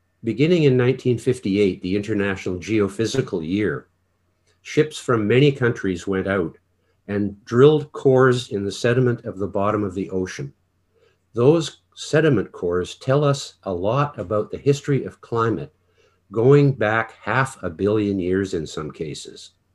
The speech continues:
So we do know a lot about the temperature trends, the trends in carbon dioxide and oxygen, going back a long way.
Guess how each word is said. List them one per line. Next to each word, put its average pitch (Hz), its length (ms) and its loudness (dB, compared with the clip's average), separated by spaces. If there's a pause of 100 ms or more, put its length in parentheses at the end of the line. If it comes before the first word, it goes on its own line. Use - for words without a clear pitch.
(720)
So 110 240 0
we 123 240 2
do 139 340 2
know 120 540 4 (440)
a 95 80 -2
lot 113 420 2
about 87 320 -8
the - 80 -12
temperature 127 520 -2
trends, 120 640 -2 (400)
the - 80 -12
trends 120 380 0
in 120 120 2
carbon 117 380 2
dioxide 104 680 0
and 90 140 -2
oxygen, 98 680 -6 (500)
going 120 300 2
back 101 360 0
a 92 40 -14
long 95 460 -2
way. 85 340 -2